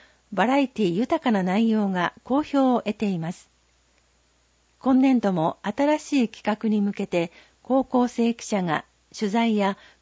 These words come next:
コンテンツ作成に挑戦しています。令和七年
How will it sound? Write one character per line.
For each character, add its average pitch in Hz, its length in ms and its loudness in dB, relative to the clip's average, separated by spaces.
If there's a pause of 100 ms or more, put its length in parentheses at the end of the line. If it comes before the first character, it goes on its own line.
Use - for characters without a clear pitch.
コ 302 160 2
ン 302 40 -4
テ 226 180 0
ン 214 60 2
ツ 180 120 -8
作 - 260 -10
成 240 220 0
に 214 300 0
挑 233 200 -2
戦 214 260 -2
し - 80 -12
て 202 120 -4
い 190 100 -2
ま 175 160 -4
す。 - 180 -20 (1400)
令 285 320 0
和 196 220 2
七 190 300 0
年 170 280 -4